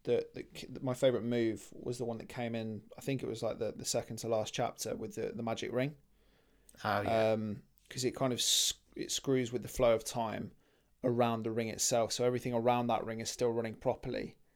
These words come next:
Speaker 1: Um, but
Speaker 2: I think
Speaker 1: when
Speaker 2: that's the
Speaker 1: you move
Speaker 2: final
Speaker 1: into it
Speaker 2: world, actually.
Speaker 1: Hmm?
Speaker 2: Oh, apart from, apart from the ending world, yeah, it's the final world. So it's
Speaker 1: Yeah,
Speaker 2: world
Speaker 1: I, I
Speaker 2: six.
Speaker 1: think, I think that,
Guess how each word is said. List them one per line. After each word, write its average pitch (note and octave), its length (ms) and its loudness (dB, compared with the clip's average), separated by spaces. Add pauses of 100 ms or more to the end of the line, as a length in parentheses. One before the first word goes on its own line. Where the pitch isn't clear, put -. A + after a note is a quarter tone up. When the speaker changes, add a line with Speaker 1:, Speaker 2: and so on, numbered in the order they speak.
(480)
Speaker 1:
Um, A2 760 4
but A#2+ 280 4 (380)
Speaker 2:
I - 40 -10
think E3 180 0
Speaker 1:
when B2+ 60 6
Speaker 2:
that's A#2+ 80 4
the A#2 40 0
Speaker 1:
you A#2 60 0
move A#2+ 160 4
Speaker 2:
final B2+ 240 4
Speaker 1:
into F#2+ 180 -2
it - 80 2
Speaker 2:
world, F#2 180 2
actually. - 520 -4 (260)
Speaker 1:
Hmm? D#3 160 0 (220)
Speaker 2:
Oh, A#2 100 10
apart A2+ 300 6
from, A#2 220 -2 (160)
apart - 360 4
from A2 160 -8
the G#2+ 120 -2
ending G2+ 280 -4
world, D#2+ 320 -4
yeah, - 140 -6
it's - 200 -8
the - 60 -8
final - 260 -10
world. - 280 -12 (360)
So - 120 0
it's C#3 80 4
Speaker 1:
Yeah, A#2+ 260 10
Speaker 2:
world A#2+ 180 8
Speaker 1:
I, - 40 0
I B2+ 40 4
Speaker 2:
six. - 80 -6
Speaker 1:
think, D#3 320 -2 (640)
I C3+ 80 2
think C#3 280 -2
that, C#3 240 0